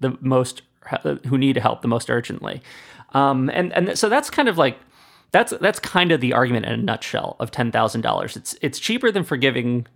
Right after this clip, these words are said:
fifty thousand dollars of debt. Um, it helps a lot of people who need it,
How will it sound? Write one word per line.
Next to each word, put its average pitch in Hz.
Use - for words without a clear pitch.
fifty 175
thousand 113
dollars 107
of 113
debt. 123
Um, 123
it 135
helps 170
a 156
lot 131
of 147
people 151
who 131
need 120
it, 123